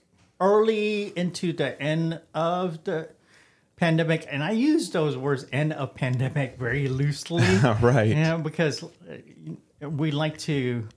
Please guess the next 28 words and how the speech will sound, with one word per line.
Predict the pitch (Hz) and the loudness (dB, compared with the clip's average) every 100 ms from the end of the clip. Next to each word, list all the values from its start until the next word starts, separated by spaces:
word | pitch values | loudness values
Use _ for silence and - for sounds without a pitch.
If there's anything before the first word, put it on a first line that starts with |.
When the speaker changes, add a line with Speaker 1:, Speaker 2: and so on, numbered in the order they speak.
| _ _ _ _ _ _ _ - 131 | _ _ _ _ _ _ _ -20 -4
Speaker 1:
give | 156 147 - | 0 0 -2
closure | 151 151 139 156 156 | 0 0 2 0 0
to | 156 143 | -4 -8
this | 113 139 127 - - _ | -4 -4 -4 -10 -18 _
time | - 147 143 147 | -8 -4 -2 -4
of | 117 | -8
trauma | - - 123 131 151 165 156 | -10 -6 -4 -2 -2 -2 -4
that | 139 117 123 | -6 -8 -6
we've | 123 117 - | -6 -8 -12
all | 110 120 135 113 - | -8 -6 -6 -10 -18
experienced, | 120 - - 135 143 147 | -10 -10 -6 -4 -2 -2
and | 123 120 | -2 -2
I, | 123 135 165 _ | -2 -4 -6 _
I | 123 | -4
don't | 131 117 - | -4 -4 -6
think, | 139 123 - - _ _ 117 | -4 -4 -8 -20 _ _ -12
uh, | 113 127 | -10 -6
we | 131 | -4
should | 131 - 135 117 107 | -4 -4 -6 -6 -8
do | 127 127 | -6 -4
that | 127 131 | -4 -6
in | 120 117 - - _ 202 226 | -6 -6 -8 -14 _ -20 -10
that | 131 107 131 | -8 -8 -8
way. | 117 117 135 147 - - | -6 -4 -4 -6 -8 -12
Uh, | 113 110 101 113 123 143 | -12 -10 -10 -10 -8 -6
we | 123 123 - | -6 -8 -12
too | - 165 | -4 -4
quickly, | - 156 - _ 156 160 | -4 -8 -8 _ -4 -4